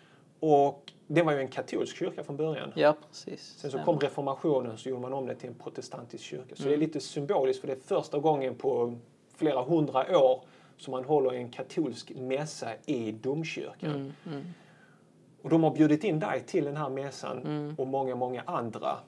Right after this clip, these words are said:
Speaker 2: Mm.
Speaker 1: Varför ställer du upp? Varför har du tackat ja till den här inbjudan?
Speaker 2: Som sagt, jag ser ju, <clears throat> självklart har vi muslimer och kristna väldigt mycket meningsskiljaktigheter och kan ha våra debatter och diskussioner och vem som har rätt och fel och det ena och det andra. Men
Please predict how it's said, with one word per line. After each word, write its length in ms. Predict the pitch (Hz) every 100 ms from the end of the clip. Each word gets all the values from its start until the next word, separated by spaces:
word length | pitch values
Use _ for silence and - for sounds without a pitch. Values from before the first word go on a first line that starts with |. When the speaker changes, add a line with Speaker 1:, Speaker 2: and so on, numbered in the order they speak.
| -
Speaker 2:
Mm. 260 | 143 143 160 - _ _
Speaker 1:
Varför 460 | 175 120 165 - 151
ställer 320 | - 160 143
du 60 | 165
upp? 240 | - - -
Varför 200 | 156 131
har 80 | -
du 60 | 135
tackat 320 | - 151 139
ja 180 | 165 -
till 100 | -
den 80 | 143
här 160 | 156 139
inbjudan? 240 | 147 156 151 - -
Speaker 2:
Som 240 | - 180
sagt, 320 | - 202 -
jag 120 | 165 160
ser 220 | 190 175
ju, 240 | 160 160 - 214 214 214
<clears throat> 420 | 220 - 247 180
självklart 340 | 214 220 190 175
har 120 | 170
vi 200 | 175 156
muslimer 680 | 156 151 185 160 156 147 143
och 220 | 151 -
kristna 640 | - 160 - 151 147 143
väldigt 300 | 156 156 143
mycket 240 | 151 151 147
meningsskiljaktigheter 1000 | 180 190 165 156 - 131 139 135 - 139
och 300 | 143 139 143 - - - -
kan 180 | 170 165
ha 120 | 170
våra 280 | 151 139 135
debatter 520 | 127 123 139 - 131
och 100 | 139
diskussioner 680 | 135 - 147 - 147 139 135
och 180 | 135
vem 120 | 143 143
som 180 | -
har 80 | 143
rätt 300 | 143 143 -
och 80 | 143
fel 340 | - 156 143
och 80 | 143
det 100 | 147
ena 240 | 147 147 139
och 60 |
det 80 | 151
andra. 320 | 180 151 131
Men 380 | 147 185 147 139